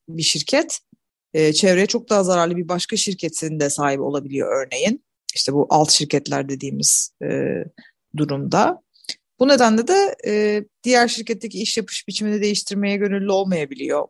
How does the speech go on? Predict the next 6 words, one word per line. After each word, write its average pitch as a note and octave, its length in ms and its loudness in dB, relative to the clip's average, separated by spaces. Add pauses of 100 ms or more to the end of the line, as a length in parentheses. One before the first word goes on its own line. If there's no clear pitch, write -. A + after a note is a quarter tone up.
Bu D#3+ 140 -6
bütün D#3 320 -2
bu D3+ 320 4
çıkar - 220 2
ilişkilerinden C#3 640 0
dolayı. C3+ 460 0